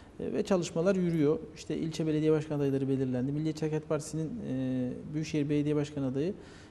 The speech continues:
Efeler Belediye Başkanı adayı gösterilerek taltif edildi. E, bu süreçler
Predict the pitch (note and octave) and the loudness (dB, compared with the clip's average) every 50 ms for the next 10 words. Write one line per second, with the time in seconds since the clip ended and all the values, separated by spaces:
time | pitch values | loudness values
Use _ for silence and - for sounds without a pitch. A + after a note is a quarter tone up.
0 | - - - C#3 - F#3 F3 D3+ C#3 C#3+ C#3 C3+ C3+ C3+ C3+ B2+ - - C#3 C3 | -8 -4 -4 0 2 4 4 6 6 6 4 4 4 2 2 0 -2 -4 -4 -2
1 | C3 C3+ C#3+ C#3 C3+ C3+ B2+ - C#3+ C#3 C3 - - C#3 C3+ C#3 C3 B2+ B2+ - | -2 0 0 0 0 0 0 -2 -4 -4 -2 0 0 2 4 4 4 2 0 0
2 | - - C3+ C3+ - - C#3 C#3+ C3 C3 C3 A#2+ B2+ E3 G3+ - - - - - | 2 2 2 2 2 0 -2 -2 0 0 0 -2 -2 -4 -6 -8 -10 -18 -20 -20
3 | - - - - - - - - - - - - - - - - - A#3 G#3+ - | -20 -20 -14 -10 -8 -6 -6 -6 -6 -8 -10 -14 -18 -20 -16 -6 -4 -4 -2 0
4 | F3+ F3+ E3+ F3 - G3+ G3+ | 0 0 2 4 4 4 4